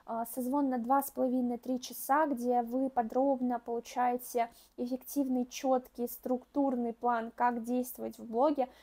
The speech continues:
Также вы получаете ответы на все волнующие вас вопросы по блогу.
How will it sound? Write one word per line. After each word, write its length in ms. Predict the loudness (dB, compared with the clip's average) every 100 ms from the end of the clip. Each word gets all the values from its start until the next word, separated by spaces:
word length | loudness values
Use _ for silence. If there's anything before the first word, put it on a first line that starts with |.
| _
Также 320 | 2 2 2 -6
вы 80 |
получаете 540 | -4 -4 0 0 0 -2
ответы 280 | -2 -2 -4
на 120 | -10
все 400 | -10 -4 0 2
волнующие 600 | 0 0 0 -2 -4 -4
вас 180 | -4 -6
вопросы 460 | -4 0 0 -2
по 140 | -10 -8
блогу. 540 | 0 4 4 2 -2